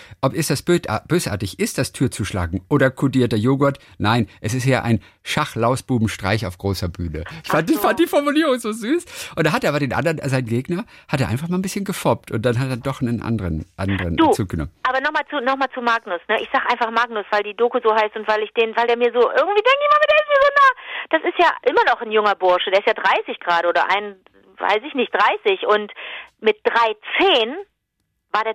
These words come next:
Speaker 2: zum ersten Mal Großmeister. Kannst du dir das vorstellen? Mit dreizehn.
Speaker 1: Ja, klar. Das ist halt ein, ein, ein Schachwunderkind. Ja.
Speaker 2: Ein Wunderkind, aber
Speaker 1: Chess Prodigy.
Speaker 2: O-, und, und in der Doku wird auch so klar,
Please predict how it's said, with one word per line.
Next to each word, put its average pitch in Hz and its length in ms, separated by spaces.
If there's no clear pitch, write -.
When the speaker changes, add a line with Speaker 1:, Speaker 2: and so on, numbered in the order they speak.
Speaker 2:
zum 226 200
ersten 214 440
Mal 165 380
Großmeister. 151 880
Kannst 202 200
du 240 40
dir 220 60
das - 60
vorstellen? 196 460
Mit 190 140
dreizehn. 180 1000
Speaker 1:
Ja, 90 300
klar. 107 240
Das 85 180
ist 71 180
halt 90 180
ein, 92 300
ein, 87 420
ein 87 40
Schachwunderkind. 87 800
Ja. 214 80
Speaker 2:
Ein 214 140
Wunderkind, 285 600
aber 226 400
Speaker 1:
Chess - 300
Prodigy. 82 580
Speaker 2:
O-, 240 60
und, 277 120
und 269 160
in 247 60
der 247 140
Doku 285 360
wird 247 160
auch 220 160
so 226 100
klar, 277 520